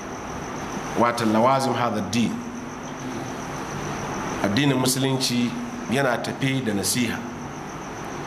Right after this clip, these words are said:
Bal ayoyi da hadisan Annabi sallallahu alaihi wasallam sun yi umarni da yin nasiha, da ta'awun alal birri wat taqwa.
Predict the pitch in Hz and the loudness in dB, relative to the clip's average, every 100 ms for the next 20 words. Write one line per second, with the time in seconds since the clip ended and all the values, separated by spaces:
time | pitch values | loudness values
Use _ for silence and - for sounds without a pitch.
0 | - - - 95 156 165 147 156 156 156 | -6 -6 0 4 6 6 6 6 6 6
1 | 151 143 120 117 147 131 131 135 131 123 | 6 4 0 0 0 2 0 0 0 2
2 | 127 127 131 117 123 110 110 139 143 131 | 4 4 2 2 2 0 2 4 4 2
3 | 131 - - - - - - - 131 135 | 0 -6 -8 -8 -8 -10 -8 -2 2 4
4 | 139 123 113 110 123 123 120 - - - | 4 4 4 4 2 2 0 -6 -8 -10
5 | - - - - 98 120 143 135 117 131 | -10 -10 -10 -4 2 4 6 4 4 2
6 | 123 104 - - - - - - - - | 2 0 -2 -6 -10 -10 -10 -8 -8 -8
7 | - - - - 156 107 117 123 151 139 | -8 -8 -6 0 2 2 4 8 8 8
8 | 131 127 131 120 135 135 131 127 - - | 4 2 0 0 2 4 4 2 0 -2
9 | - - - - - - - - - 151 | -4 -4 -6 -6 -6 -6 -4 -4 0 0
10 | 147 127 113 | 2 2 2